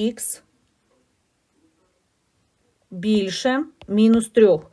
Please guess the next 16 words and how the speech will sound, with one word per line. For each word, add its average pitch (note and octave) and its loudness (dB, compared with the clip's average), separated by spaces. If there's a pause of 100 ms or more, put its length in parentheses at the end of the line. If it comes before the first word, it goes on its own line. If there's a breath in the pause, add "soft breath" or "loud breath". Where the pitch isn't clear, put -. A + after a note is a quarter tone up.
(260 soft breath)
Нуль A3+ 4
більше G3+ -4
мінус G#3+ 0
трьох, E4+ -2
е, F#3+ 2 (420 soft breath)
дана A3 2
нерівність B3+ 0
має A3 0
безліч A3 0
коренів, F3+ -2
тобто G#3+ -4 (1200)
х A3 -4
належить A3+ 0
множині A3 2
дійсних G#3 -4
чисел. E3 -6